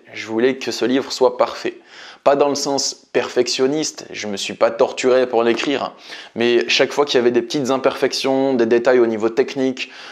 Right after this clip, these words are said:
des choses qu'il faisait pas au niveau de la couverture, de la mise en page, de la, euh, de l'écriture du livre, j'ai vraiment voulu faire le, le livre le plus pertinent possible pour vous en fait,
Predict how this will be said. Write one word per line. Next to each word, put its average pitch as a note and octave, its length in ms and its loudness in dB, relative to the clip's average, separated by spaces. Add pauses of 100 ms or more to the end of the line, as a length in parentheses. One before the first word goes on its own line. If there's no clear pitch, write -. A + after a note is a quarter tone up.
des G#2+ 80 -6
choses C3 300 0
qu'il B2+ 160 -2
faisait B2 260 0
pas B2+ 240 4
au B2+ 60 2
niveau A2+ 240 -2
de G#2+ 40 -4
la G#2+ 60 2
couverture, B2+ 640 0
de A#2+ 40 2
la G#2 60 2
mise A#2+ 220 -2
en A#2 80 -2
page, A#2+ 320 4
de G2+ 60 -2
la, G2+ 100 0 (580)
euh, G#2 160 0
de A#2 340 -2
l'écriture B2+ 420 -2
du A#2+ 100 0
livre, B2+ 260 2
j'ai G#2+ 280 2
vraiment B2+ 280 2
voulu C3 220 0
faire B2+ 180 -2
le, A2+ 180 2
le A#2+ 140 0
livre B2+ 160 -2
le A2+ 80 -2
plus A#2 160 -4
pertinent B2+ 460 0
possible A#2+ 340 -2
pour G#2+ 260 -2
vous A#2 200 0
en G#2+ 100 -2
fait, A2+ 320 -6